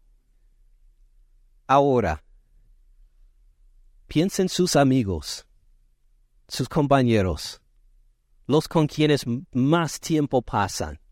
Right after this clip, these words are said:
No solo cara a cara, sino también en el internet, por Facebook, por Twitter, por Instagram, por lo que sea.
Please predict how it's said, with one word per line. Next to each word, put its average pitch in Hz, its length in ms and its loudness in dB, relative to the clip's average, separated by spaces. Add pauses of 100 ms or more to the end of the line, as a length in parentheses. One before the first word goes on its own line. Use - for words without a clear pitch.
(640)
No 233 160 0
solo 240 320 2
cara 208 320 4
a 175 60 4
cara, 196 340 0
sino 196 320 -2
también 175 460 0
en 175 80 4
el 147 140 2
internet, 110 720 -2 (180)
por 120 200 0
Facebook, 156 720 0
por 113 420 0 (420)
Twitter, 147 500 2
por 113 360 0
Instagram, 135 600 0
por 110 140 -4
lo 113 120 2
que 110 120 -4
sea. 90 420 -6